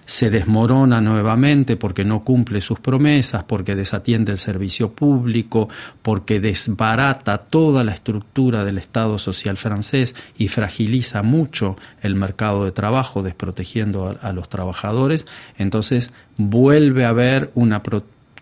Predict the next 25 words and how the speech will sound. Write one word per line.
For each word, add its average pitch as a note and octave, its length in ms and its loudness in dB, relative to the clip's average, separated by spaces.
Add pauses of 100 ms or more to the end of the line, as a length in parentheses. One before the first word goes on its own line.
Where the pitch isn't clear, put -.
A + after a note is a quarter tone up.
(760)
que - 120 -6
ya - 180 -2
no A2+ 160 2
encuentra B2 540 0
dónde A#2 280 2
ponerse, A#2 720 -2
y G#2 140 0
es F#2+ 180 -4
en G#2+ 140 2
ese C#3 180 0
sentido A#2+ 480 -2
que G2 120 -4
sigue C#3 400 0
siendo G#2+ 340 -2
un G2+ 80 -2
voto G2 300 -6
pro-, F#2 260 -8
de F2+ 220 -6
protesta F#2 640 -6 (260)
el F2+ 160 -2
voto G2 300 -4
al, F2+ 240 -4
al, E2+ 600 -6
a F2+ 120 -8
la, F2 140 -8